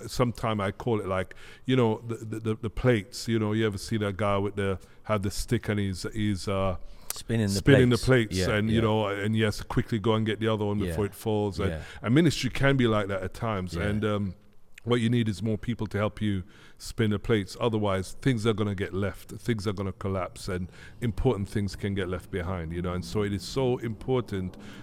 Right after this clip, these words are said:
Speaker 1: to have men, you know, and women who you can hel-, you can, uh, impart truth to, and, uh, the vision too that can help in, in, in that way. Everything can be, um,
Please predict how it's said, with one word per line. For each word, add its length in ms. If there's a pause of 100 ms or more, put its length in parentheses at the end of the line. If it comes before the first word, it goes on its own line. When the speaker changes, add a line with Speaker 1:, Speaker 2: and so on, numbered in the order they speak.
(140)
Speaker 1:
to 140
have 320
men, 460 (360)
you 140
know, 240
and 320
women 320
who 260
you 200
can 340
hel-, 300
you 180
can, 360
uh, 280
impart 500
truth 520
to, 300 (560)
and, 460
uh, 220
the 100
vision 460
too 220
that 200
can 180
help 460
in, 320
in, 240
in 360
that 180
way. 260 (220)
Everything 680
can 220
be, 240
um, 360